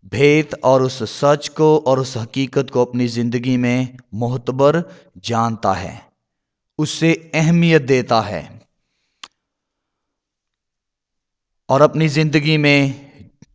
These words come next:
हाँ की जगह हाँ और ना की जगह ना को वो बहुत गहरे तौर पर समझता है।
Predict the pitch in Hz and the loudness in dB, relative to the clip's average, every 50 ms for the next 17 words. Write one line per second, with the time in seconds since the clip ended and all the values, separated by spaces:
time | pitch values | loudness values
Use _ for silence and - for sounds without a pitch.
0 | _ _ - - - 131 143 156 165 - - 156 147 131 139 135 131 135 135 131 | _ _ -12 -2 2 4 6 6 4 4 0 -2 0 2 0 4 6 8 8 8
1 | 120 117 123 131 135 139 135 - - 123 123 120 120 123 123 131 131 120 127 131 | 6 4 4 4 4 4 4 2 2 2 2 2 2 2 2 2 2 0 -2 -2
2 | 120 127 120 113 127 127 123 120 120 127 139 160 180 196 180 - - _ _ _ | -2 0 2 4 4 4 4 4 4 4 4 2 2 0 -4 -10 -18 _ _ _
3 | _ _ _ - 123 117 - - _ _ _ _ - 92 110 127 131 143 151 131 | _ _ _ -6 -6 -4 -6 -10 _ _ _ _ -10 -6 0 2 4 4 4 2
4 | 117 113 120 120 139 135 120 123 123 123 123 127 123 127 120 123 127 127 131 135 | 0 -2 -2 0 0 0 0 0 -2 -2 0 0 0 -2 0 0 0 2 0 0
5 | 123 - 147 160 180 202 196 - - - - - - - - - 117 113 123 117 | 0 0 0 2 2 0 -2 -4 -10 -20 -20 -18 -16 -12 -6 -4 -4 -2 -2 -4
6 | 113 - - 110 101 92 85 - - 120 | -6 -2 -2 -2 -2 -2 -4 -10 -14 -18